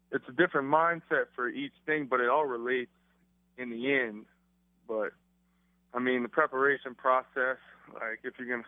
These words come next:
start, you have, you have your start, and then you have those few days in between to get your mind back right and all that stuff, and you have your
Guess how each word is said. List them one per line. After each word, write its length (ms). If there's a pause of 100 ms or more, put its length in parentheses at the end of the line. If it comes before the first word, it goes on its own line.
start, 320
you 140
have, 140 (580)
you 100
have 140
your 80 (100)
start, 320
and 80
then 120
you 100
have 200 (360)
those 300 (500)
few 140
days 360
in 100
between 680 (760)
to 80
get 200
your 80
mind 360
back 260
right 400
and 120
all 160
that 180 (100)
stuff, 300
and 120
you 80
have 180
your 200